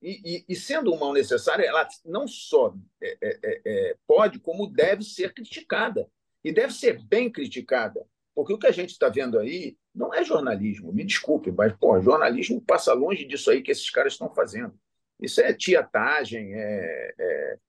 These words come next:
eu vejo, tem aqueles caras da Globo News, pra mim é um bando de cheerleader, né? Eles fazem,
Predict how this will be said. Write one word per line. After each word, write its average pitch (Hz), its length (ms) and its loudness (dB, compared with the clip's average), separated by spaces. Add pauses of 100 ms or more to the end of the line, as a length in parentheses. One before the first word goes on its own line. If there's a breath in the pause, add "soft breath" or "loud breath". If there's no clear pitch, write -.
(140)
eu 135 160 8
vejo, 120 320 4
tem 127 140 0
aqueles 117 340 0
caras 147 240 4
da 147 100 4
Globo 151 280 2
News, 156 160 -2
pra 147 100 4
mim 156 140 -4
é 311 80 -2
um 330 100 -4
bando 226 160 6
de 285 160 -8
cheerleader, 254 540 -4
né? 113 260 -10 (320)
Eles - 160 -16
fazem, - 600 -2